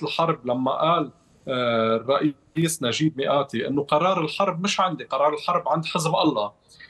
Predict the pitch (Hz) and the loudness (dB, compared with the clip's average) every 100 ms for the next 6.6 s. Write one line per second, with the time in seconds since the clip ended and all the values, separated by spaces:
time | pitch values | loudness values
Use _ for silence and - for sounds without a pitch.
0 | - 135 156 147 131 120 135 143 139 147 | -2 0 2 0 -2 0 0 0 2 2
1 | 151 196 226 170 196 196 151 147 147 156 | 4 2 0 0 0 0 -4 -4 -4 -4
2 | 156 - 202 175 151 180 160 151 170 160 | -4 -4 -2 -2 0 0 -2 -2 -2 -2
3 | - _ _ - 131 160 165 180 196 165 | -4 _ _ -6 0 0 0 0 0 2
4 | 151 135 147 131 170 170 147 160 175 147 | 0 -2 -4 -2 0 0 2 2 2 0
5 | 135 151 143 - 151 156 147 156 208 190 | -2 -6 -4 0 2 2 2 2 4 4
6 | 160 147 160 160 156 | 0 0 0 -2 -4